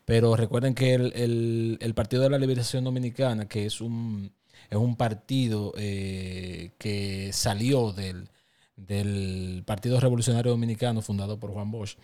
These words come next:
Eh, lo di-, lo digo básicamente para, para, para las personas que nos escuchen de otros países, que no conozcan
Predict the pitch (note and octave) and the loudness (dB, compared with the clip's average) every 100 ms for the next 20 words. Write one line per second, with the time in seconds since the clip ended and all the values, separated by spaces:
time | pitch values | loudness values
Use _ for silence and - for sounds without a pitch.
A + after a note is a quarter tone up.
0 | - _ _ A2 A2+ A#2+ D#3+ C#3+ D3 F3 | -20 _ _ 2 4 4 4 4 4 6
1 | - A#3+ A3 F#3 - F#3+ F3+ F3+ F3 - | 8 8 8 6 6 4 2 0 0 2
2 | C#3+ C3 - B2 A#2+ A#2+ A#2 A2+ A2+ A2+ | 2 2 2 0 0 0 -2 -4 -4 -2
3 | A#2+ A#2 A2+ B2+ C#3+ - D3+ B2+ - C3 | -2 0 2 2 2 2 2 2 2 0
4 | C3+ A2+ A#2 C3+ C3 B2 B2 A#2 - G2 | 2 2 2 4 2 2 2 0 -2 -4
5 | - G2 A#2 B2 A#2 B2+ A2 - G#2 | -2 0 0 0 -2 -2 -2 -6 -8